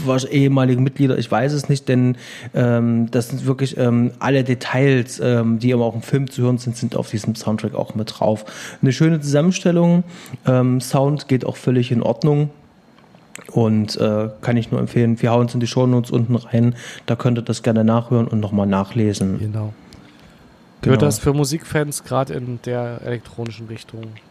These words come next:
Speaker 1: Genau.
Speaker 2: Ist da ein
Speaker 1: Und
Speaker 2: bisschen
Speaker 1: für, äh, alle
Speaker 2: Genuss.
Speaker 1: Komplettisten, äh, äh, also das, äh, Tangerine Dream, ähm, ähm, Line-Up war hier das klassische, also das, wo man sagt sozusagen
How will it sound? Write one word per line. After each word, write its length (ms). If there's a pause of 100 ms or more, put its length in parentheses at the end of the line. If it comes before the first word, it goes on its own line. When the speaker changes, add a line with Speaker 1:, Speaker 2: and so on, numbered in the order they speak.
(320)
Speaker 1:
Genau. 380 (140)
Speaker 2:
Ist 140
da 60
ein 100
Speaker 1:
Und 220
Speaker 2:
bisschen 100
Speaker 1:
für, 500
äh, 160
alle 180
Speaker 2:
Genuss. 120
Speaker 1:
Komplettisten, 800
äh, 40 (580)
äh, 100
also 180
das, 240
äh, 320
Tangerine 420
Dream, 320
ähm, 380
ähm, 240
Line-Up 440
war 100
hier 260 (260)
das 220
klassische, 540
also 160
das, 180
wo 80
man 140
sagt 280
sozusagen 440